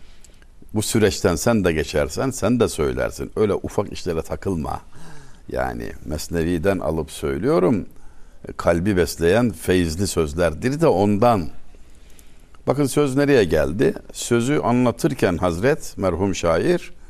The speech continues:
bunun kalbi besleyen manevi bir gıda olduğunu, adı,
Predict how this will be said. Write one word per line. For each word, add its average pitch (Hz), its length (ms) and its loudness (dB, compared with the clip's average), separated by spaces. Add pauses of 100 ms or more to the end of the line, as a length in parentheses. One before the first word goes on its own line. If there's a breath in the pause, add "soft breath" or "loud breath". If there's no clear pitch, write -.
(960 soft breath)
bunun 143 480 2 (160)
kalbi 92 380 2
besleyen 85 500 2
manevi 82 640 2
bir 92 340 -2
gıda 82 320 4
olduğunu, 67 680 -2
adı, 67 220 -2